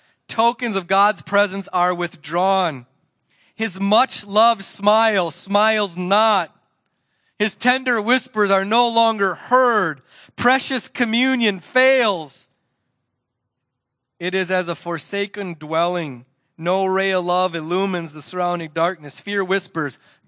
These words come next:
"God is forever gone." But we're too spiritual for that, right? We're too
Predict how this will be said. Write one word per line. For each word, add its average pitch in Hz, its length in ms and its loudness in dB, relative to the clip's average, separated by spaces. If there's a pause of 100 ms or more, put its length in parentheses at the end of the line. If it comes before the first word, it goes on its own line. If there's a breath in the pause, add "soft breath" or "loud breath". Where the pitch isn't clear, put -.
"God 185 560 2
is 170 360 -2
forever 143 600 -2 (140)
gone." 127 380 -2 (1600)
But 170 80 -10
we're 170 160 -4
too 156 160 -14
spiritual 143 460 -10
for 113 140 -18
that, 107 200 -14
right? 110 240 -16 (1400)
We're 160 140 -6
too 151 280 -10